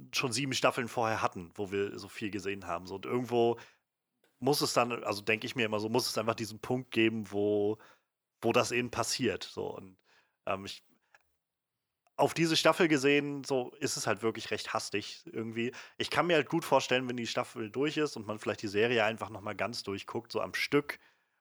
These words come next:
ohne dass man halt vor allem zwei Jahre Pause zwischen so zwei Staffeln hat. Ähm, ich,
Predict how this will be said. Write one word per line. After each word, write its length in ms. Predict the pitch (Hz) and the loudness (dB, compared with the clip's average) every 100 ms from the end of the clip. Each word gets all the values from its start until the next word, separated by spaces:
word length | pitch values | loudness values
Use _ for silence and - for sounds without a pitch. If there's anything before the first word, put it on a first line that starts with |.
| - | 0
ohne 240 | 131 147 | 4 6
dass 160 | 127 - | 6 4
man 100 | 127 | 2
halt 140 | 117 | 2
vor 160 | - 127 | 2 2
allem 200 | 120 117 | 2 0
zwei 240 | - 107 | 0 2
Jahre 320 | 110 107 117 | 4 4 2
Pause 360 | 120 117 143 120 | 0 0 2 0
zwischen 400 | - 104 110 98 | -2 -4 -4 -4
so 120 | 95 | -6
zwei 280 | - - 95 | -4 -2 -2
Staffeln 420 | - 92 98 92 | -2 -4 -6 -6
hat. 240 | 98 - - _ _ _ _ | -6 -6 -12 _ _ _ _
Ähm, 220 | 104 107 | -2 -2
ich, 140 | - | -6